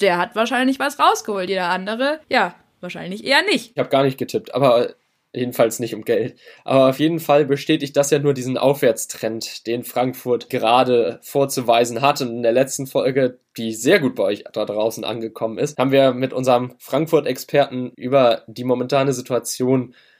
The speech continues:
Speaker 2: äh, bei der Eintracht gesprochen. Ich kann die Folge nur sehr empfehlen. Hört euch die sonst gerne nochmal an, im Anschluss hieran. Lohnt sich auf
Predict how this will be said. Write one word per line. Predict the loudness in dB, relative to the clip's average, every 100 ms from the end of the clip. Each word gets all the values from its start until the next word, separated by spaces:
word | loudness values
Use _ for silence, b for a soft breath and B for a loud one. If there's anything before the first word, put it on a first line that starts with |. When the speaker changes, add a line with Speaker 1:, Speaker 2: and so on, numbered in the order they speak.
| b b -6
Speaker 2:
äh, | 0
bei | 2
der | 2
Eintracht | 0 -2 0 -2 -2 -18
gesprochen. | -10 -4 -4 -4 2 2 2 -2 -2 -6 _
Ich | 0
kann | 0
die | 4
Folge | 4 4
nur | 4 2
sehr | 2 2 2
empfehlen. | 0 -2 0 2 2
Hört | 2
euch | 2
die | 2 0
sonst | 0 -2 -4 0
gerne | 2 2
nochmal | 0 0 -2
an, | -4 -6
im | -4 -4 -2
Anschluss | -2 -4 -2 -2 -4
hieran. | -4 0 2 2 0 -4
Lohnt | 2 2 2
sich | -2 -4 -6
auf | 0 0 0